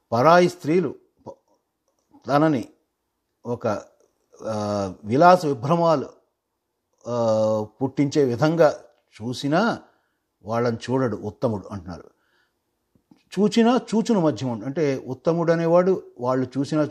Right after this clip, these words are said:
చూడ్డు, మధ్యముడు వాళ్ళు చూస్తే వీడు చూస్తాడు. "తా చూచినా చూడకుండా చూచుగా నిష్ఠుడు", అంటే, ఆ, అధముడు ఉంటాడు కదా, అధముడు అనేవాడు ఆ, ఆ పరకాంతలు చూసినా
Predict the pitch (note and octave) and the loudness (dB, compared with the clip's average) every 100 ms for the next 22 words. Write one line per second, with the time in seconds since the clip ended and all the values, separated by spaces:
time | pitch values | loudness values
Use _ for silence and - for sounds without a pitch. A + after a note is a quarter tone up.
0 | A2 F#2 A2 F3 - B2 B2 F#3+ G#3 E3 | -4 -6 -8 -10 -8 -8 -2 0 2 4
1 | D3+ D3+ D3 F3 G#3 D#3+ C3 - - D3 | 4 4 -2 2 4 4 0 -8 -10 -8
2 | C3+ - F2 - _ _ _ _ _ _ | -6 -8 -10 -14 _ _ _ _ _ _
3 | _ _ - D3 E3 - F#3 G3 A3+ A#3 | _ _ 2 4 4 0 -2 0 2 4
4 | B3+ A#3 G#3+ G#3+ G#3 G3+ G#3 G3 G3 F#3+ | 4 6 6 6 2 0 0 -2 -6 -2
5 | G3 G#3 G3 E3 - G3 A#3+ C4+ _ _ | 2 4 2 -2 -4 -4 -4 -8 _ _
6 | _ _ _ A#2+ C3+ B2+ A#2 G#2+ - _ | _ _ _ -10 -4 -2 -2 -6 -12 _
7 | G#2 G#2 G2 G2 F#2 F#2 G#2 _ _ _ | -10 -8 -6 -6 -6 -8 -10 _ _ _
8 | _ - A#2+ F#3 F#3 F3 D#3 D3+ C#3+ D#3+ | _ -4 4 4 4 2 0 2 2 0
9 | A#2+ D3 F3+ F3+ F3 F3+ E3 C3+ C#3 F#2+ | 0 0 2 2 4 2 2 2 0 -2
10 | G2+ A2+ A2 B2 B2 C#3+ E3+ E3+ E3+ C3+ | -8 -6 -4 -2 -2 -2 -4 -4 -6 -4
11 | D3 D#3+ F3+ | -2 2 2